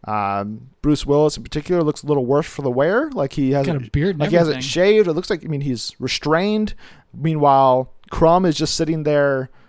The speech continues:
Speaker 1: free as a bird. He's moving around and all this stuff. You have the name pulled up?
Speaker 2: Hedwig.
Speaker 1: Hedwig, yes.
Speaker 2: Yep.
Speaker 1: Gosh, it always, I'm like, "I love that name." And then every time I would mention it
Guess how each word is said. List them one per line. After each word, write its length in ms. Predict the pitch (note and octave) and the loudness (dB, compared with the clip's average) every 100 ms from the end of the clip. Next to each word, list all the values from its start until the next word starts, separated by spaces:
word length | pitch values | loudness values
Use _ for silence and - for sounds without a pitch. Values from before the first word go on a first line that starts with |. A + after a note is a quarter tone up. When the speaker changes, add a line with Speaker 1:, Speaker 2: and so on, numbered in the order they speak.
| _ | _
Speaker 1:
free 400 | - - E3+ F#3 | -20 -4 -2 2
as 100 | F3 | 0
a 40 | D3+ | 0
bird. 420 | C#3+ D#3+ F#3 G3+ | 0 2 2 0
He's 420 | F#3+ D#3 D3+ B2 | -2 -4 -6 -8
moving 420 | B2 B2+ E3 E3+ | -10 0 0 0
around 560 | D#3 F3 F#3 F3+ F3+ D3+ | -2 0 0 0 -2 -4
and 140 | B2 | -4
all 120 | B2 D3 | -2 -2
this 120 | E3+ | -2
stuff. 280 | D#3 D#3+ C3 | -2 -2 0
You 80 | |
have 140 | C#3+ C#3 | -2 -2
the 60 | |
name 180 | D3 D3+ | -6 -6
pulled 200 | D3 D3 | -4 -2
up? 180 | D#3 G3 | 0 0
Speaker 2:
Hedwig. 420 | E3 C#3 C3+ - - | -2 -2 -6 -14 2
Speaker 1:
Hedwig, 480 | G#3+ A3 G3 C3 | 4 6 6 6
yes. 460 | A2+ D#3+ C3 - - | 4 2 2 0 -10
Speaker 2:
Yep. 200 | C#3 A2+ _ _ _ _ | -12 -12 _ _ _ _
Speaker 1:
Gosh, 420 | G#3+ F#3+ G#2 - - | 0 0 0 -6 -6
it 100 | D#3 | -2
always, 420 | C#3+ F#3 A3 F#3+ | 4 8 10 8
I'm 120 | D3+ D#3+ | 4 -2
like, 200 | B2 - | -4 -8
"I 100 | G2 - | -12 -6
love 180 | D3 D3+ | -2 0
that 140 | C#3+ | 0
name." 160 | C#3 A#2+ | 0 -4
And 40 | A2 | -4
then 60 | - | -4
every 200 | D#3+ E3 | -2 -2
time 200 | D#3+ D3 | -2 -4
I 40 | |
would 120 | C3+ | -6
mention 340 | C3+ C3+ - G#2 | -6 -8 -8 -10
it 180 | - | -12